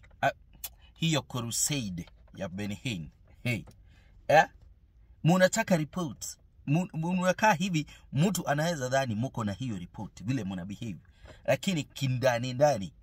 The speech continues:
munaningoja niwape report. Hey. Eh? Hiyo ilikuwa international show. Mbona inakaa kaa show?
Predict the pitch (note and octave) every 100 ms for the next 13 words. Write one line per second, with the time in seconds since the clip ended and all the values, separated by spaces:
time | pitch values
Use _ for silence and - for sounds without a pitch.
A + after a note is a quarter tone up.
0 | _ _ - G2+ G#2 G2+ G2+ G2+ G2+ F#2
1 | F2 E2+ F#2 D#2 - - - - - -
2 | - - D3+ A#2+ - - - - - -
3 | - G3+ A#3+ - - - - - - -
4 | - - - - _ _ _ _ - -
5 | _ - - - - A#3+ A#3+ F#3+ - E3
6 | D#3+ - F#3+ F#3 - D3+ C#3 - C3 D3
7 | D3+ - D#3 D3+ D3 D#3+ - - - -
8 | - A#2 F2 D#2+ - - - - - -
9 | - - - - - A2+ F#3 C#3+ A2 G#2+
10 | F2+ - G#2+ F#2 - G2+ - - D#2